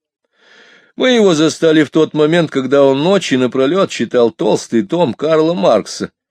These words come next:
ничего, как казалось потом, в нём не понимая. Простудившись на строительных лесах, он переболел гриппом,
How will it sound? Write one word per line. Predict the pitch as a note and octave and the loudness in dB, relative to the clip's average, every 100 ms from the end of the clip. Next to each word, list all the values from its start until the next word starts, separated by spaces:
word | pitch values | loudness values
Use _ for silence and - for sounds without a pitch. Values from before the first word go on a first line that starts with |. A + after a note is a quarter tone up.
| _ _ | _ _
ничего, | F3 A3+ F3 G3 F#3+ F#3 | -4 -4 -2 0 2 2
как | F3 - | -2 -6
казалось | - D#3 D3+ D3+ B2 | -4 0 2 2 0
потом, | C3+ B2 C3+ B2 | -4 -2 -2 0
в | A#2+ | 0
нём | A#2 | -2
не | A2 G2+ | 0 -2
понимая. | G2+ G2 F2+ E2+ F2+ - _ _ _ _ _ _ _ _ _ _ _ _ _ _ | -2 -2 0 0 -2 -10 _ _ _ _ _ _ _ _ _ _ _ _ _ _
Простудившись | - B2 - D3 G#3 - A2+ G2 A2 | -6 -4 -2 0 0 0 -2 -2 -2
на | G2+ | -2
строительных | - G#2 G#2 F#2+ G2+ - | 0 0 0 -2 -4 -2
лесах, | G#2 - G#2 G#2 G2+ - - | -4 -2 0 2 2 -2 -4
он | E2+ A#2+ | -4 -4
переболел | F#2+ F2+ F2+ F2+ F2+ | -4 -2 0 0 -2
гриппом, | F2+ B2+ - A#2 G2+ | -2 -4 -4 -6 -6